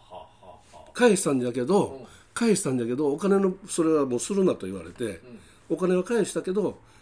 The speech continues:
Speaker 2: 抽選だけはやったんや。
Speaker 1: やった。
Speaker 2: 抽選だけやった。
Speaker 1: ああ、ええね、そういう貫徹するところは。
Speaker 2: うん。抽選だけはやった。
Speaker 1: あ、なんか、あの、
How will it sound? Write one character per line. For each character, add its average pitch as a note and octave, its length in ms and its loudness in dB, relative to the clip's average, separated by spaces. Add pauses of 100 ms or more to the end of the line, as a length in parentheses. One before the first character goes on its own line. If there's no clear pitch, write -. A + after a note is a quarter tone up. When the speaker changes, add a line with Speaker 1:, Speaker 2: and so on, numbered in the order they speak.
(140)
Speaker 2:
抽 A#3 220 -2
選 G#3 200 4
だ F#3+ 120 0
け A#3 80 0
は G3 120 2
や G#2 100 -8
っ F#2 40 -16
た D3+ 100 -6
ん - 20 -8
や。 - 60 -10
Speaker 1:
や - 40 -14
っ - 40 -16
た。 - 140 -16 (680)
Speaker 2:
抽 A#3 120 -6
選 G#3+ 160 2
だ F3+ 80 2
け C#3+ 60 -2
や A2+ 60 0
っ - 20 -6
た。 - 60 -8
Speaker 1:
あ - 40 -6
あ、 - 180 -14 (280)
え - 220 -16
え - 20 -18
ね、 - 80 -16
そ B2 120 -20
う A2+ 40 -12
い - 40 -12
う - 20 -12
貫 - 280 -18
徹 D#3 120 -10 (140)
す C3 180 -20
る A#2+ 260 2
と F2 60 -14
こ - 160 -20 (100)
ろ - 60 -20
は。 - 60 -20
Speaker 2:
う - 280 -12
ん。 G#3 40 -2
抽 - 40 -4
選 F#3 140 -4
だ F#3 100 -4
け G#3+ 60 -10
は D#3 100 -6
や D#2+ 60 -10
っ - 20 -16 (1700)
た。 A#2+ 60 -20
Speaker 1:
あ、 A#2+ 40 -18
な B2 120 -16
ん A#2+ 60 -18
か、 G#2+ 460 -18 (720)
あ A#2 160 -18
の、 G#2+ 160 -20